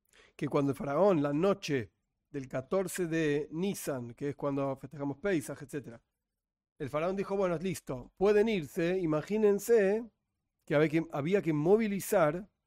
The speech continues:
cuatro millones de personas <clears throat> que estaban en sus casas comiendo de la ofrenda de Pesaj. Comiendo una cena, un asado, un rico asadito de cena, y había que movilizarlos para decir, "Señores, nos vamos,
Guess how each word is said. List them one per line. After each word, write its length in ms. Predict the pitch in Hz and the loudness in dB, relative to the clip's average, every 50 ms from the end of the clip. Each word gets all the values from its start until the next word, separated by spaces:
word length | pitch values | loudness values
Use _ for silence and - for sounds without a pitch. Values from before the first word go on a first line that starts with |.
| _ _ _ _ | _ _ _ _
cuatro 400 | - 151 143 143 139 - 190 208 | -2 0 0 0 0 0 0 0
millones 300 | 208 196 147 277 302 302 | 2 0 0 -2 -4 -4
de 80 | 294 220 | -4 -6
personas 640 | 185 170 - 180 156 143 143 151 160 156 - _ _ _ _ _ _ _ | -8 -4 -2 0 0 0 0 -2 -2 -4 -10 _ _ _ _ _ _ _
<clears throat> 240 | - 196 214 165 135 | -6 -4 -4 -4 -4
que 60 | - | -8
estaban 300 | - - - 170 185 185 | -12 -8 -2 -2 0 2
en 80 | 190 190 | 2 0
sus 180 | - 208 196 - | 0 -4 -8 -4
casas 400 | - 202 170 147 - 175 160 - _ | 0 0 0 0 0 -6 -10 -10 _
comiendo 840 | - 180 160 156 160 175 180 170 147 143 143 147 156 175 180 180 - _ _ _ _ | -4 -2 0 0 2 2 2 2 2 0 2 2 0 0 0 -4 -12 _ _ _ _
de 120 | - 151 | -2 2
la 80 | 147 147 | 2 2
ofrenda 560 | 135 - - 175 165 160 151 151 147 151 151 | 2 0 -2 0 2 2 2 2 0 0 0
de 100 | 151 165 | -2 -2
Pesaj. 480 | 160 220 254 247 214 - 165 120 - - - - _ _ _ _ _ _ _ _ _ _ _ _ _ _ _ _ _ _ _ _ _ _ _ _ | 0 2 2 2 2 -2 -6 -8 -10 -12 -16 -20 _ _ _ _ _ _ _ _ _ _ _ _ _ _ _ _ _ _ _ _ _ _ _ _
Comiendo 340 | - 147 151 185 226 247 240 | -2 6 8 8 8 8 8
una 140 | 240 233 | 6 6
cena, 480 | 220 - 262 262 247 220 190 170 151 147 | 4 6 8 8 8 10 10 8 8 8
un 120 | 151 160 170 | 6 4 2
asado, 560 | 160 - 214 208 190 175 165 156 156 156 - _ _ _ _ _ _ _ - | 2 4 4 4 6 6 4 4 2 -2 -10 _ _ _ _ _ _ _ -4
un 160 | 151 156 151 | -2 0 2
rico 220 | 190 214 - 208 | 2 2 4 2
asadito 500 | 190 - 185 196 220 226 190 160 185 180 | 4 4 4 2 2 2 0 2 2 2
de 60 | 185 | 2
cena, 460 | 175 - 233 220 208 208 214 240 220 - _ _ _ _ _ _ _ _ _ _ _ _ | 4 4 4 6 6 6 4 4 2 -4 _ _ _ _ _ _ _ _ _ _ _ _
y 80 | - 165 | -10 -8
había 220 | 175 208 214 196 | -2 0 2 2
que 80 | 190 180 | 2 2
movilizarlos 640 | 170 170 165 165 165 165 156 - 220 240 240 220 | 2 2 2 0 0 -2 -2 0 2 2 2 2
para 160 | 226 214 175 151 | 2 -2 -4 -2
decir, 140 | 160 185 | -6 -4
"Señores, 360 | 147 180 190 208 220 220 214 190 | -2 0 6 6 8 8 8 6
nos 160 | 180 160 156 | 4 2 2
vamos, 580 | 202 240 233 208 175 156 139 135 143 - - | 2 2 2 2 2 2 0 0 -2 -8 -14